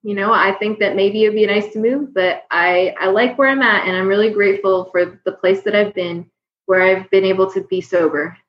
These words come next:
And, um, it just helps me stay present and, and be where, be where I am, not be in my head,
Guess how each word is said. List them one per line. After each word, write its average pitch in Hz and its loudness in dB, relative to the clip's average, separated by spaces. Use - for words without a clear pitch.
And, 185 0
um, 180 -2
it 190 -4
just 220 0
helps 214 2
me 208 2
stay 196 2
present 180 -2
and, 170 -10
and 175 -10
be 185 -2
where, 180 2
be 226 0
where 208 4
I 175 2
am, 143 -8
not 185 0
be 202 4
in 202 -2
my 208 2
head, 190 -2